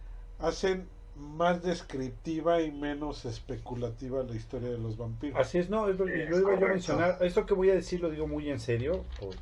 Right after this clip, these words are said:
Speaker 2: por cualquier cosa hacia Darius, pero la verdad es que, eh, me dio mucho gusto que respetaran mucho la historia y que no se fueran por lo bonito de los actores, ¿no?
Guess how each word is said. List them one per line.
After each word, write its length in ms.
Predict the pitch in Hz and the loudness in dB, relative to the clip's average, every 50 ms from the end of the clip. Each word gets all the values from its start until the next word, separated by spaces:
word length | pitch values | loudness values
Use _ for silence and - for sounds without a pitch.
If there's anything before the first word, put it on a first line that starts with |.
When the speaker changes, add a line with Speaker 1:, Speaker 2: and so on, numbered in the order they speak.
| - - | -10 -10
Speaker 2:
por 220 | - 98 95 98 - - | -8 -8 -8 -8 -8 -4
cualquier 500 | - 104 101 - - 123 117 117 117 113 113 113 - | -2 -2 -2 -2 -2 -2 -2 -2 -2 -6 -8 -12 -10
cosa 420 | - 113 113 110 - 120 117 110 107 | -4 -2 -2 -2 -2 -2 -2 -2 -2
hacia 220 | 95 - - 107 | -2 0 0 2
Darius, 480 | 104 113 113 120 139 143 160 180 - - - - - - - - - - - - - | 4 4 2 0 0 -2 -4 -4 -6 -8 -12 -14 -14 -14 -14 -14 -16 -16 -16 -8 0
pero 120 | - 113 120 | 2 6 8
la 100 | 123 123 | 8 8
verdad 260 | 127 131 151 165 170 | 8 8 8 6 6
es 160 | 185 - - | 6 2 2
que, 340 | - - 160 151 151 151 - - | -2 -4 -2 -2 -2 -2 -2 0
eh, 300 | 139 127 127 127 135 - - - - | 2 2 2 2 0 -4 -10 -10 -4
me 180 | 135 123 127 | -2 0 0
dio 140 | 131 143 165 | 2 2 0
mucho 280 | 175 190 202 185 - 196 | 0 0 0 0 0 0
gusto 480 | 185 175 175 - - - - 175 175 175 - - - - - - - | 0 0 -2 -4 -2 2 4 4 4 2 -4 -14 -18 -20 -18 -6 0
que 120 | - 123 | 2 2
respetaran 800 | 110 117 113 110 - - 123 113 113 - 143 147 151 151 147 143 | 4 2 0 0 0 -2 -2 0 2 4 4 4 4 0 -4 -6
mucho 280 | 139 139 139 - 160 151 | -8 -8 -4 -2 0 2
la 100 | 139 117 | 2 2
historia 560 | 110 110 - - 135 127 127 131 151 170 175 - - - - - - | 2 0 0 0 2 2 2 2 0 -2 -2 -6 -12 -16 -16 -14 -12
y 80 | - 175 | -12 -10
que 160 | - - 180 | -2 0 2
no 120 | 185 214 | 2 2
se 140 | 202 - 220 | 2 2 0
fueran 360 | 185 - 214 214 214 208 185 | 4 4 4 4 4 2 0
por 180 | - 185 175 165 | 0 0 0 4
lo 120 | 170 170 160 | 4 4 4
bonito 440 | 156 170 170 180 190 180 - 196 185 | 4 2 2 0 -2 0 0 0 0
de 100 | 175 160 | 0 0
los 200 | 151 147 - 170 | -2 -2 -2 -2
actores, 540 | 165 - - - 208 220 208 196 180 - | -2 -2 0 2 4 4 4 4 2 -2
¿no? 160 | 160 190 240 | -6 -8 -8